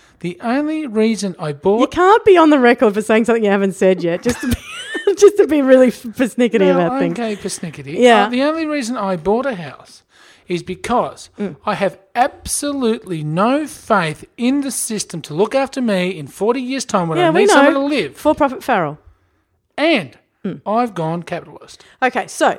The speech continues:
Speaker 2: Capo, tell us the story
Speaker 1: Captain Capo.
Speaker 2: of how. So, how long had you been in the game you were about to tell us?
Speaker 1: Well, it's been an arduous six to eight weeks. So
Speaker 2: Shut your gob.
Speaker 1: What?
Speaker 2: Because do you know how many people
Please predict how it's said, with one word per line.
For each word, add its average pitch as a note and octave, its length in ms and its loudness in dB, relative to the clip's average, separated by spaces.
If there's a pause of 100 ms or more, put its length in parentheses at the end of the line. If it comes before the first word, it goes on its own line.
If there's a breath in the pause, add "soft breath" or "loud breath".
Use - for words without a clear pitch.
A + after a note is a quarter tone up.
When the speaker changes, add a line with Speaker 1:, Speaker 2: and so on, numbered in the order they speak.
Speaker 2:
Capo, A#3 480 -2 (140)
tell C4+ 240 2
us C#4 140 -2
the C4 100 -6
story F#3 520 0
Speaker 1:
Captain F#3+ 320 -4
Capo. - 200 -8
Speaker 2:
of A3 80 -4
how. A#3+ 340 0
So, B3 200 0
how D4+ 260 4
long D#4 180 2
had D#4+ 160 0
you C4+ 60 -6
been C#4 160 0
in C4 100 0
the B3+ 60 0
game A3+ 280 0
you C4 100 2
were A#3 40 2
about G#3+ 200 -2
to G3+ 60 -12
tell G#3 220 -4
us? E4+ 120 -6 (340 loud breath)
Speaker 1:
Well, E3+ 160 0
it's E3+ 100 -2
been G3 240 0
an F3+ 160 -4
arduous F3 540 0
six - 340 -6
to C#3+ 160 -2
eight C#3 140 -6
weeks. C#3 240 -12
So - 160 -6
Speaker 2:
Shut F4 340 4
your A#3+ 180 2
gob. F#3 460 4 (140)
Speaker 1:
What? D4+ 320 0 (140)
Speaker 2:
Because C4 320 0
do C4+ 120 -6
you F4 80 2
know F4 180 2
how D4 140 2
many B3+ 280 2
people A#3 540 0